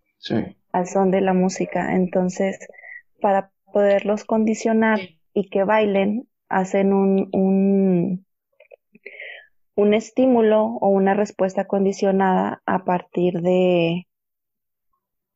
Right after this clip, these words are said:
Speaker 2: de las conductas, por ejemplo, lo que estaba hablando, lo que estaba diciendo Kevin, a esos caballos para que hagan, para que bailen realmente,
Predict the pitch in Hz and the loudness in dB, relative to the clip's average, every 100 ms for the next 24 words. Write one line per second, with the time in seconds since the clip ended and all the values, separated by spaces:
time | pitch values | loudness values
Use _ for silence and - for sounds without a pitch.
0 | _ _ _ _ 214 214 208 - 202 208 | _ _ _ _ 0 2 0 0 0 2
1 | 254 - 220 - 196 202 202 208 202 202 | 0 -2 -2 -2 -2 0 0 0 0 -4
2 | - 185 185 185 185 185 185 180 190 - | 0 0 2 2 2 2 2 0 -2 -10
3 | - 190 196 190 190 190 190 202 190 190 | -8 -6 -6 -2 0 2 0 0 0 0
4 | 190 233 220 220 - 214 202 208 233 254 | 0 0 0 -2 -2 0 0 -2 -4 0
5 | 262 254 233 226 247 - 202 196 202 196 | 2 2 0 -2 -6 -4 -2 0 0 -2
6 | 196 202 208 208 190 214 202 196 190 214 | 0 0 2 2 0 -2 -2 -2 0 2
7 | 262 247 214 208 208 202 202 220 214 208 | 2 2 0 -2 0 0 2 0 0 -2
8 | 196 | -6